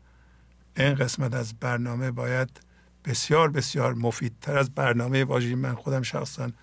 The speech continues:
اجرا می‌کنم. شما هزاران کلاس سواد هستید،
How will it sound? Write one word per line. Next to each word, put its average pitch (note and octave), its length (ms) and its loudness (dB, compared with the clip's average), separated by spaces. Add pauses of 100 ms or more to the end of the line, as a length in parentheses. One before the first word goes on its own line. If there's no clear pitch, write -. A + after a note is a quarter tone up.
(360)
اجرا A#2 380 2
می‌کنم. A2+ 400 -8 (4000)
شما C3+ 540 0 (1300)
هزاران C#3 600 4
کلاس C#3+ 480 0
سواد C3 360 0
هستید، C#3+ 540 -4